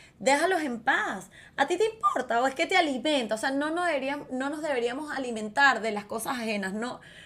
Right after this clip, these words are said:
nuestra gasolina no debería ser eso. Nuestra gasolina debería ser nuestros agradecimientos, nuestras cosas con nosotros mismos. Entonces, para mí, el chisme es, <laughs> te importa, de verdad, y te afecta.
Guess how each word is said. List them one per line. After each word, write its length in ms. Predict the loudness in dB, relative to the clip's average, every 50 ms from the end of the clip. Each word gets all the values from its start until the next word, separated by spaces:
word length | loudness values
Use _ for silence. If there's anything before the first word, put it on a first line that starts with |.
| -12 -6
nuestra 300 | -4 -4 -2 2 2 4
gasolina 560 | 4 4 4 6 4 4 4 2 2 2 2
no 140 | 2 2 2
debería 260 | 2 2 2 0 0
ser 200 | -2 0 0 2
eso. 200 | 2 2 2 0
Nuestra 220 | -6 -4 0 2 4
gasolina 420 | 4 4 2 -2 -2 -2 0 2
debería 260 | 2 2 0 -2 -4
ser 300 | -4 -2 0 0 0 -2 -2 -8 -18 -20 -20 -20 -10 -2
nuestros 440 | 2 2 2 2 2 2 0 2 4
agradecimientos, 840 | 6 6 6 8 6 6 4 0 -4 0 2 2 2 2 0 -2 -8
nuestras 260 | -8 -8 -8 -10 -6
cosas 340 | -6 -6 -4 -4 -6 -8 -8 -12 -16 -14 _
con 180 | -4 -2 -2 -2
nosotros 360 | -4 -4 -6 -6 -6 -6 -8 -8
mismos. 280 | -6 -6 -6 -6 -6
Entonces, 240 | -8 -6 -4 -4 -2
para 260 | 0 2 2 4 2
mí, 320 | 2 0 -2 -2 -2 -4 -6 -18 -20 -20 -18 -8 -2
el 180 | 0 0 0 0
chisme 540 | 0 2 2 2 2 0 0 0 0 0 2
es, 340 | 4 4 4 4 2 -2 -6 -8 -6 -8 -8 -10 _ _ _
<laughs> 340 | -20 -20 -20 -20 -16 -4 2
te 120 | 4 6
importa, 840 | 6 6 2 2 8 10 12 12 12 10 6 0 -6 -14 -14 -8 -2
de 140 | 0 2 4
verdad, 440 | 4 4 4 4 2 2 2 -2 -8 -16 -20 -20 -20 -20 _ -4
y 120 | -2 -2 2
te 120 | 2 2
afecta. 680 | 2 0 0 0 0 0 0 -4 -10 -10 -10 -10 -10